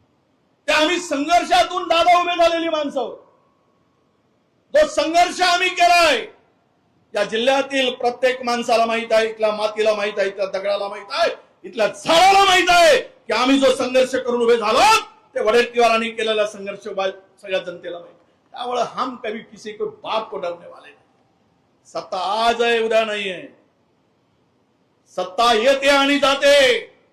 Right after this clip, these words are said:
पण माणुसकी आणि विचार हा देश काँग्रेसच्या विचारधारेने उभा झालेला देश आहे.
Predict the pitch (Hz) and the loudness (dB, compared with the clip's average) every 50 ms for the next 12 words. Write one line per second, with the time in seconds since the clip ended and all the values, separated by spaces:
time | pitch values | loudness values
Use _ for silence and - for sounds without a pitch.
0 | _ _ _ _ _ _ _ _ _ _ _ _ _ _ _ 165 160 143 156 185 | _ _ _ _ _ _ _ _ _ _ _ _ _ _ _ -16 -12 -8 -4 -2
1 | 226 269 302 320 330 330 285 - - 311 320 320 320 320 311 311 302 294 302 302 | 0 2 2 2 2 0 -2 -2 0 0 2 2 2 2 2 2 2 2 2 2
2 | 311 320 320 302 277 214 160 - - - - _ _ _ _ _ _ _ _ _ | 4 4 4 4 2 0 -2 -4 -10 -18 -20 _ _ _ _ _ _ _ _ _
3 | _ _ _ _ _ _ _ _ _ _ _ _ _ 226 269 302 294 277 294 330 | _ _ _ _ _ _ _ _ _ _ _ _ _ -2 -2 0 2 4 4 6
4 | 349 359 370 381 370 320 - - - _ _ _ _ _ _ _ _ _ _ _ | 6 6 6 4 2 0 -2 -6 -14 _ _ _ _ _ _ _ _ _ _ _
5 | _ _ _ _ _ _ _ _ _ _ _ _ _ _ _ _ _ _ _ _ | _ _ _ _ _ _ _ _ _ _ _ _ _ _ _ _ _ _ _ _
6 | _ _ _ _ - 254 311 320 330 339 349 349 359 349 - - 349 359 370 349 | _ _ _ _ 0 2 2 2 2 2 2 2 2 0 0 0 2 2 4 4
7 | 330 330 302 - 339 349 359 359 359 339 320 302 269 294 330 339 349 359 359 339 | 2 2 2 2 2 2 4 4 2 2 2 0 0 2 4 4 4 2 0 0
8 | 330 339 339 330 339 311 294 320 339 330 320 320 330 320 311 311 302 302 302 254 | 0 2 4 4 4 4 2 2 2 4 4 4 4 2 2 0 0 -2 -4 -8
9 | - 147 - - _ | -12 -12 -12 -16 _